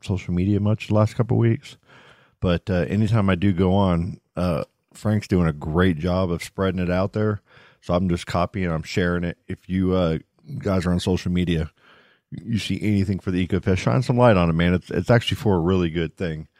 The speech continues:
Uh, Frank does a lot of, uh, he does a lot of, uh,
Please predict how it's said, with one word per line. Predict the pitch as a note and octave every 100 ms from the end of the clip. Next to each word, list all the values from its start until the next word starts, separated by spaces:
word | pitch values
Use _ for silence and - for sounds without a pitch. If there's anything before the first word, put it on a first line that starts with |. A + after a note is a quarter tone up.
| _ _ _ -
Uh, | -
Frank | - G#2 G2+
does | G2
a | F2+
lot | D#2+ E2 E2+ E2+
of, | E2 F#2+
uh, | D#2 C2+ C#2 C#2 E2+ _ _ _ _ _ _ _ _ _ _
he | -
does | G#2 A#2
a |
lot | F#2 E2+ F2+
of, | F2 E2 F#2+
uh, | D#2+ A#1+ G1+